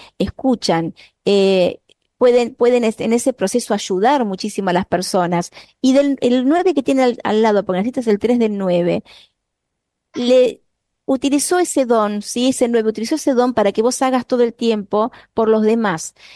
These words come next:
El nueve tiene que aprender a decir que no, tiene un gran corazón, da mucho hacia afuera, pero cuando está al lado, está en el mes, lo que hace es una tela de araña con el tres, ¿sí? Y decir, "Todo lo que vos tengas es para mí, ¿sí? Lo tenés que dar aquí".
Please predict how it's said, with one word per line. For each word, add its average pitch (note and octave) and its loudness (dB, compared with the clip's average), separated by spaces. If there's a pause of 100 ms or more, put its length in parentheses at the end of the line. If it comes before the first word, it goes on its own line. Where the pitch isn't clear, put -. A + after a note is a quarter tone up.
(220)
El A#3+ 0
nueve E4 0
tiene C#4+ -2
que C#4 0
aprender A#3+ 0
a B3 4
decir A#3 0
que G#3 -4
no, C4 0
tiene G#3+ -2
un G3+ -6
gran G3+ -2
corazón, A#3 0
da G3 0
mucho G3 -6
hacia F#3+ -2
afuera, B3 2
pero F#3 -2
cuando F#3+ -4
está B3 0
al B3 2
lado, A#3+ 2 (240)
está A#3+ -4
en B3 0
el A#3 2
mes, A#3 0 (220)
lo G3 0
que A3 0
hace A#3 2
es - -6 (640)
una G#3 -2
tela G3 0
de F3+ 2
araña F#3 -2
con E3+ -4
el E3 0
tres, F#3+ 0
¿sí? G#3 -2
Y F#3+ 2
decir, F#3+ 0 (200)
"Todo G#3+ 2
lo G3 0
que F3 -2
vos F3 -6
tengas A3 -2
es F#3+ -2
para F3 -2
mí, D3+ -8 (160)
¿sí? G#3+ 0 (140)
Lo F3+ 0
tenés F#3+ -2
que G3 0
dar F#3 2
aquí". F3 -8